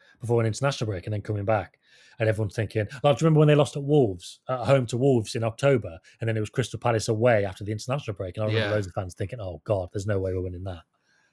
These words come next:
Speaker 1: Um, and obviously they did in the end, and that, and that's kind of the point I'm trying to make. Like, it can easily switch around, and, like, that's why I mentioned the players and Guardiola first of all, because, like, Sterling, Aguero, De Bruyne,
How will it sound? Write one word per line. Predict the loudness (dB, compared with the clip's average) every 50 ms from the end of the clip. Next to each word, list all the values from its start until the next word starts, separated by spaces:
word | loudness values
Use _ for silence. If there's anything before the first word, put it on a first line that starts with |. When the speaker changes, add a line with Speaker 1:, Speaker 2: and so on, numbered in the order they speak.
| _ _ -2
Speaker 1:
Um, | 0 2 2 2 0 -2 -6 -8 _ _ _ _ -2
and | -2 0
obviously | 0 -2 -2
they | 0 4 4
did | 4 4 4
in | 2
the | -2 -2
end, | -2 -2 0 2
and | 2 4
that, | 4 4 4
and | 4 4
that's | 2 2 2
kind | 4 4 6 8
of | 8
the | 6 6
point | 4 2 2
I'm | 2 2
trying | 2 2 2
to | 4
make. | 2 2 0 0
Like, | -2 -6 -8 -6 -6
it | -6 -4 0
can | 2 4 4 4
easily | 4 2 2 0
switch | 0 0 -2 -2 0
around, | 2 2 2 2 0 -4 -10 -20 -20 _ _ _ _ _ -20 -18 -10 -4
and, | 0
like, | 2 2 4 4
that's | 2 2 4
why | 6 6 6
I | 6
mentioned | 6 2 0 -2 -4 -4 -4
the | -4
players | -2 0 2 4 4 2 2
and | 0 0
Guardiola | 2 2 2 2 2 0 0 -2
first | -2 -2 -2 -2 -4 -6 -12
of | -14
all, | -14 -14 -12 -14 -14 -16 _ _ _ _ _ _
because, | -10 -8 -2 0 2 2 2 0 -4 -10 _ _ _ _ _ _ _ _ _ _ _ _ _ _ _ _ _ _ _ _ _ _ -6
like, | -2 0 0 -2 -2 -6 _ _ _ _ _ -14
Sterling, | -6 0 2 2 2 2 0
Aguero, | -2 0 0 2 2 2 0 0 -2
De | -4
Bruyne, | -2 0 0 0 0 -2 -4 -6 -6 -8